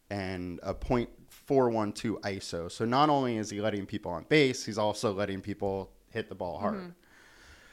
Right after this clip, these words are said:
Speaker 1: So that is a big reason why I'm in on them. Uh, the Padres also have a one twenty-six W R C plus versus lefties, which is the seventh best in the league so far.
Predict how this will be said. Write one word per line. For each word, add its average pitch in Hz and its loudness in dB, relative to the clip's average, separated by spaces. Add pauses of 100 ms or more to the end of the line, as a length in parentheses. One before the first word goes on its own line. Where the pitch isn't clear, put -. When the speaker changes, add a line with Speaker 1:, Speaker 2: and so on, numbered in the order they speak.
(400)
Speaker 1:
So 120 8 (280)
that 135 4
is 156 4
a 123 2
big 147 2
reason 95 -2 (180)
why 104 4 (200)
I'm 104 -2
in 104 -2
on 98 -2
them. 98 -6 (180)
Uh, 104 2
the 104 -4
Padres 123 2
also 107 4
have 101 4
a 98 2
one 104 0
twenty-six - -4 (240)
W 104 0
R 98 2
C 104 -4
plus 107 0
versus 95 -6
lefties, 156 2
which 113 -4
is 104 -8
the 92 -10
seventh 117 0 (340)
best 101 -4
in 98 -6
the 98 -6
league 95 -6
so 85 -6
far. 76 -6